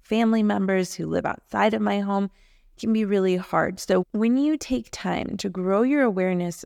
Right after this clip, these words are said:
around yourself, you're able to get really clear on what really matters to you in your relationships. You're able to get really clear on how you want to show up in those relationships. It matters a lot. If we continue to just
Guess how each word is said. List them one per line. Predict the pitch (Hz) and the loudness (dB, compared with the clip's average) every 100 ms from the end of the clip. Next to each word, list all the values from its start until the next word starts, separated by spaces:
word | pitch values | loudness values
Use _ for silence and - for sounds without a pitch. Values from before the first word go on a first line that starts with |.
| - | -6
around | 170 175 196 208 | -4 0 2 0
yourself, | 170 165 - - 202 - - _ _ _ _ - _ _ | -2 -6 -8 -4 -2 -2 -4 _ _ _ _ -20 _ _
you're | - - | -12 -4
able | 220 254 | 0 2
to | 277 | 2
get | 262 - | 0 0
really | 202 185 | 0 0
clear | - - 165 160 190 - | -4 -10 -6 -4 -4 -4
on | 196 | -4
what | 208 - | -2 -2
really | 185 | -2
matters | 170 160 170 175 - - | 0 0 -2 -4 -6 -10
to | 156 | -6
you | 151 151 147 - _ - | -2 -2 -4 -8 _ -6
in | 196 214 | 0 2
your | 190 156 | 2 0
relationships. | 151 - - - - - - - _ _ _ - _ | 0 -2 -6 -10 -8 -10 -12 -20 _ _ _ -20 _
You're | 175 170 | -4 0
able | 180 202 | 2 2
to | |
get | 208 - | 0 0
really | 208 | -2
clear | - 202 208 - | -2 -2 0 0
on | 196 | -2
how | 185 170 | -2 -2
you | 196 220 | 0 2
want | 220 | 0
to | 214 | 0
show | - 214 208 | -2 0 2
up | 226 - - | 0 -4 -2
in | 240 254 | 2 2
those | 196 175 - | 2 -2 -4
relationships. | - - - - - - - _ _ _ _ _ - _ 220 | -4 -4 -6 -8 -8 -8 -12 _ _ _ _ _ -20 _ -6
It | |
matters | 220 240 247 208 | -4 0 0 0
a | |
lot. | 190 196 - | 2 2 0
If | 175 - | -2 -4
we | 113 | -2
continue | 247 220 214 220 202 | 0 0 0 0 0
to | 180 | 0
just | 175 170 - | 0 -2 -2